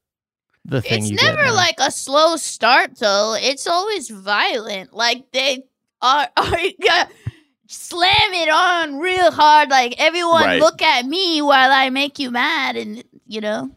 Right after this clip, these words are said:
Speaker 3: Yeah,
Speaker 1: Yeah.
Speaker 3: or people on, like, motorci-, I, I get sometimes on motorcycles, like, they'll rev to, like, pe-, get people's attention, 'cause
Speaker 1: Yeah.
Speaker 3: sometimes people are, like, but then there are other people who are just, like, especially when you're in an overpass, which is a concrete sound chamber,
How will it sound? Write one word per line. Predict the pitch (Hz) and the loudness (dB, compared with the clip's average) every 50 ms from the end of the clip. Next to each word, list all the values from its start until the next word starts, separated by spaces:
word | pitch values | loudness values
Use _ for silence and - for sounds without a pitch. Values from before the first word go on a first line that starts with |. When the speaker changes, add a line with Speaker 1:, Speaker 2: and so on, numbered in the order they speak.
| _ _ _ _ _ - | _ _ _ _ _ -4
Speaker 3:
Yeah, | 113 113 107 | 0 0 2
Speaker 1:
Yeah. | 104 110 | 4 4
Speaker 3:
or | 147 180 | 4 4
people | 170 208 180 160 160 | 4 4 2 4 4
on, | 151 147 | 2 4
like, | 139 120 107 | 2 0 0
motorci-, | 98 107 117 127 131 120 - 143 - | 0 2 4 4 2 2 2 0 0
I, | 139 165 180 - - | 2 0 0 0 -2
I | 156 156 | -2 0
get | 147 202 233 220 | 2 0 0 2
sometimes | - 196 180 175 180 175 170 147 | 2 0 0 2 0 0 2 2
on | 147 127 110 | 2 0 2
motorcycles, | 101 107 123 139 147 135 - 156 143 135 - 139 120 | 2 2 2 2 2 2 2 0 0 2 0 0 2
like, | 120 107 82 - | 0 0 0 2
they'll | 123 135 135 117 | 2 4 4 4
rev | 95 113 113 120 123 107 | 4 2 2 2 0 0
to, | - 127 | 0 0
like, | 110 110 98 87 - - - - - - - - | 2 2 0 -2 -4 -14 -20 -20 -20 -20 -14 -4
pe-, | - 135 | -4 -4
get | 123 104 117 - - | -2 0 -4 -4 -2
people's | 123 117 92 101 90 | -4 -4 -4 -4 -6
attention, | 82 80 - - 92 101 107 117 - 143 143 147 151 156 _ | -6 -8 -8 -4 -4 -2 -2 -2 0 -2 -2 -2 -4 -10 _
'cause | - 135 110 - - | -4 -2 0 0 2
Speaker 1:
Yeah. | 123 | 2
Speaker 3:
sometimes | 123 107 104 110 107 104 98 92 | 2 2 0 0 0 -2 -4 -2
people | - 113 98 85 98 | -2 -2 -2 0 0
are, | 98 95 87 | 0 0 2
like, | 80 95 90 85 - - _ _ | 0 0 0 -2 -4 -10 _ _
but | 123 117 - | -4 0 2
then | 175 170 165 | 2 2 4
there | 156 143 | 4 4
are | 131 | 4
other | 131 127 120 98 | 4 2 2 2
people | 123 117 95 104 98 | 0 0 0 0 -2
who | 110 | 0
are | 107 104 | -2 0
just, | 92 107 101 - | 0 -2 -2 0
like, | 107 98 92 - | -2 -2 -2 -2
especially | - 131 139 - - 131 | 0 0 0 0 0 -2
when | 127 123 | 0 0
you're | 117 | 0
in | 104 98 | 0 -2
an | - - | -2 -2
overpass, | 95 104 110 107 123 120 - 139 127 131 131 127 - | -2 -2 0 0 0 -2 0 0 0 0 0 -2 -4
which | 117 90 98 | -8 -8 -8
is | 98 95 | -4 -4
a | 101 | -4
concrete | 82 - _ - - 117 107 113 113 113 - - 110 107 104 107 - | -4 -4 _ -2 0 2 2 2 0 -2 -6 -6 -4 -4 -4 -4 -2
sound | - - - 110 98 101 104 110 117 | -4 -2 -2 0 0 0 0 -2 -2
chamber, | - - 131 127 131 135 135 143 151 156 | -2 -2 -2 -2 0 0 0 0 0 0